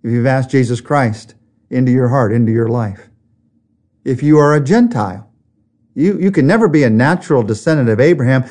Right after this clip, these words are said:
but you can be one of his spiritual descendants. We, we began this talk about spiritual heritage yesterday.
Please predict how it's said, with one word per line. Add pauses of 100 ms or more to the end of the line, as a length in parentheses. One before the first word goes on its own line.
(120)
but
you
can
be
one
of
his
spiritual (240)
descendants. (1120)
We,
we
began
this
talk
about
spiritual
heritage
yesterday.